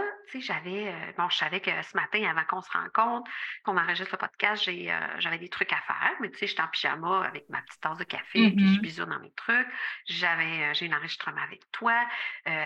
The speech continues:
Speaker 1: à midi, j'ai, euh, bon, je sais pas, t'es, euh, on a un petit midi de, de, de capitaine de la, de la, de l'Académie du podcast. Puis j'ai ma rencontre après-midi avec, euh,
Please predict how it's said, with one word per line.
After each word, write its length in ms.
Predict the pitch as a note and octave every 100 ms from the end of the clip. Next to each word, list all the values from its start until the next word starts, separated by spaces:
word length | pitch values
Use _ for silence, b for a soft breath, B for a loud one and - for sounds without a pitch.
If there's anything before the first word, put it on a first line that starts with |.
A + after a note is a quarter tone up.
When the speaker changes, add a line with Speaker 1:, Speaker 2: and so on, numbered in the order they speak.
| -
Speaker 1:
à 100 | F3
midi, 480 | F3 E3 G3 G3 F3+
j'ai, 260 | E3 D#3+
euh, 280 | D3 D3 D3+
bon, 240 | - D3+ D#3+
je 80 | -
sais 60 | -
pas, 100 | D3+ -
t'es, 140 | F#3 F#3
euh, 420 | F3 - C3+ - -
on 240 | F3 E3
a 60 | E3+
un 80 | E3
petit 260 | - -
midi 500 | F3+ D#3+ D#3+ G3 G3
de, 320 | E3+ D#3+ D#3+ D#3 D#3
de, 40 | D3+
de 80 | D#3
capitaine 600 | D3+ D3 - G3 F#3+ E3+
de 40 |
la, 280 | D#3+ D3+ C#3+
de 100 | -
la, 240 | D3+ D3 D3
de 40 |
l'Académie 380 | D3+ D#3 D#3 E3+
du 80 | E3
podcast. 640 | - - - - C4 C#4 C4+ B B B B
Puis 80 | G3+
j'ai 120 | F#3+
ma 120 | G3 F3
rencontre 460 | E3+ E3 A3 A3+
après-midi 560 | E3 - E3 E3 E3 G3+
avec, 380 | F3 E3 - -
euh, 380 | D2 - -